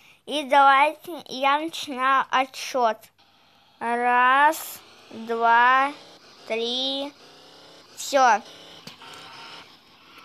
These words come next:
А, кстати, забыл сказать, тот, кто не поставил лайк,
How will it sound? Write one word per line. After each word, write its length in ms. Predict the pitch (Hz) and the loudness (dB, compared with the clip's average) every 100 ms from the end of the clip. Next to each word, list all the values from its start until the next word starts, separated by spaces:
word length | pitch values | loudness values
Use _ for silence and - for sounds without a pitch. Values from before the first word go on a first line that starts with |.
| - | -2
А, 320 | 262 294 285 208 | 2 4 4 0
кстати, 640 | - 302 269 - 262 214 | -4 -2 -2 -4 -12 -6
забыл 240 | 226 240 269 | -4 -4 -4
сказать, 400 | - 285 247 254 | -6 -4 -4 -4
тот, 140 | 262 | -8
кто 220 | - - | -10 -10
не 140 | 262 254 | -8 -6
поставил 520 | 262 - 262 247 247 | -6 0 2 2 0
лайк, 340 | 247 277 330 | 0 0 0